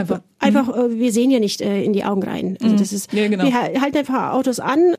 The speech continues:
Speaker 2: wenn wir die Zeit haben, muss man auch dazu sagen, mit vielen Einsätzen. Und das ist auch so ein Indiz, äh, auch eine Erfahrung für sich, die man als Streifenpolizist macht, um dann vielleicht auch etwas, äh, feiner einzusteigen in die Kontrolle.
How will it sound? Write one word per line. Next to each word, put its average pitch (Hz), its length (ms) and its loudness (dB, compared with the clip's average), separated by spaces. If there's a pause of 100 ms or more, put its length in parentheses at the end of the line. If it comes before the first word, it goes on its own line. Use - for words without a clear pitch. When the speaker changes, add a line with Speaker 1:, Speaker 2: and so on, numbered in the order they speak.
Speaker 2:
wenn 269 220 2
wir 269 80 2
die 247 120 0
Zeit 208 220 -2
haben, 254 380 2
muss 247 160 -2
man 220 100 0
auch 220 140 -4
dazu 269 260 -4
sagen, 247 400 -2 (400)
mit 226 160 -4
vielen 240 180 0
Einsätzen. 240 580 0 (300)
Und 233 160 0
das 269 120 2
ist 269 120 -2
auch 247 180 -4
so 277 100 -2
ein 262 80 0
Indiz, 220 480 -2
äh, - 80 -8
auch 220 240 -6
eine 247 100 0
Erfahrung 240 520 -2
für 269 100 -2
sich, - 520 -4 (140)
die 247 80 0
man 226 180 0
als 214 180 -4
Streifenpolizist 220 640 -4
macht, 226 320 -4 (320)
um 247 220 -2
dann 220 260 -2
vielleicht 233 340 -2
auch 208 80 -4
etwas, 208 380 -4
äh, 202 340 -4
feiner 202 380 -2
einzusteigen 185 580 -4
in 185 80 -2
die 202 80 -6
Kontrolle. 180 460 -6